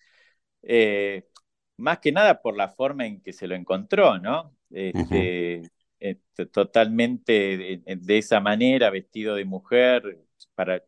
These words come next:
Speaker 1: lo comento para la gente que quizás no, no lo sabe, y, eh, alcoholizado aquella noche do-, de domingo a lunes, una madrugada del lunes,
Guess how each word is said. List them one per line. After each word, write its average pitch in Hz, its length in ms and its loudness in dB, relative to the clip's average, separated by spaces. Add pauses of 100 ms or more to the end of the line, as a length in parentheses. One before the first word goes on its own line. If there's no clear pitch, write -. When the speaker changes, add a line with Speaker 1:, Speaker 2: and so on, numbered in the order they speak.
Speaker 1:
lo 104 240 -4
comento 143 400 2
para 107 160 0
la 101 120 -2
gente 113 320 -10
que 98 120 -8
quizás 98 380 -8
no, 98 260 -8
no 95 160 -10
lo 98 140 -4
sabe, 107 480 0 (720)
y, 113 300 2
eh, 98 500 2
alcoholizado 110 1040 0
aquella 110 400 -6
noche 113 540 -6
do-, 101 180 -8
de 98 160 -10
domingo 104 500 -8
a 98 60 0
lunes, 113 480 -14
una 101 140 -8
madrugada 101 460 0
del 104 160 -2
lunes, 139 440 -10